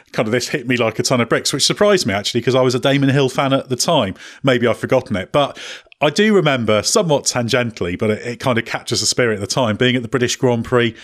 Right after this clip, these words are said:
the following year. So that's after Hill had, had left. As you do as a fan, was hanging around by the paddock. They used to have, like, an autograph kind of hole in the fence where drivers and people would come up to. And there's a point where obviously various stars came past. And at one point,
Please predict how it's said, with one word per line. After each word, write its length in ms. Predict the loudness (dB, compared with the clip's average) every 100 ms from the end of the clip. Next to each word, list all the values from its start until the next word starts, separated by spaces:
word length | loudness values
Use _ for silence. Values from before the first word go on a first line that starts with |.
| -20 _
the 80 | -10
following 600 | -10 -2 2 2 2 0
year. 220 | -2 -4
So 120 | -2 -2
that's 160 | 0
after 240 | -2 -2 -4
Hill 200 | -2 -2
had, 160 | -4 -10 -18 -16 -6
had 160 | -2 2
left. 440 | 2 2 -4 -10 -12 _ _ -6
As 160 | -4 -2
you 60 |
do 140 | 2 2
as 120 | 2
a 40 |
fan, 200 | -2 -2
was 120 | -2
hanging 260 | -4 -2 0
around 240 | 0 0
by 140 | 0 -2
the 100 | -2
paddock. 340 | -4 -6 -6
They 100 | -2
used 160 | 0 0
to 60 | -4
have, 80 |
like, 140 | -2 0
an 80 | 0
autograph 640 | 0 -2 -2 -4 -6 -8
kind 180 | -6 -4
of 60 |
hole 500 | -6 -4 -2 -2 -4 -10 -18 -20 -6
in 100 | -4
the 60 | -2
fence 420 | -2 -4 -2 -4
where 120 | -4
drivers 380 | -4 -2 -2 -4
and 100 | -6
people 240 | -6 -6
would 80 | -8
come 180 | -4 0
up 180 | -2 -2
to. 220 | -2 -2 -2 -12 -6
And 80 | 0
there's 140 | 2 2
a 40 |
point 300 | 0 0 0
where 220 | 0 0
obviously 320 | -4 -6 -6
various 380 | -4 -4 -4 -4 -4
stars 420 | -2 0 0 0 -2
came 240 | -4 -6
past. 460 | -4 -2 0 -2 -4
And 120 | 0
at 60 |
one 140 | 0 0
point, 280 | -2 -4